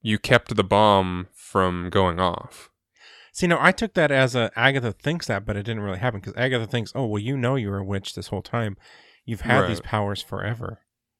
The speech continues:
Speaker 2: I thought it was kinda Agatha kind of trying to, um, confirm her theories almost.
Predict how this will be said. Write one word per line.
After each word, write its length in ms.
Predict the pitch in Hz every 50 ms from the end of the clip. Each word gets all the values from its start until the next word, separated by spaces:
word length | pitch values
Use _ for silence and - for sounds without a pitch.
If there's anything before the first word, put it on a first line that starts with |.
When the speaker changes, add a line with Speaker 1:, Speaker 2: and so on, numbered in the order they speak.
| _ _ _ _ _ _ _ _ -
Speaker 2:
I 100 | 113 120
thought 140 | - 143
it 40 | 131
was 380 | 117 110 104 92 87 - - - - -
kinda 160 | - 113 110 101
Agatha 360 | 104 110 110 113 104 - 104
kind 260 | 85 - 107 104 98
of 180 | 98 90 - _
trying 320 | - - 113 107 107 101 95
to, 400 | - - 104 95 92 - - - - _ _ _ _ _ _ _ _ _ _ _
um, 340 | - 101 92 90 92 - - _ _ -
confirm 540 | - 110 95 - - - 117 120 117 104
her 240 | 87 107 98 98 92 87
theories 580 | - - - 107 107 104 98 92 95 95 -
almost. 580 | 92 92 92 95 95 101 107 - - - -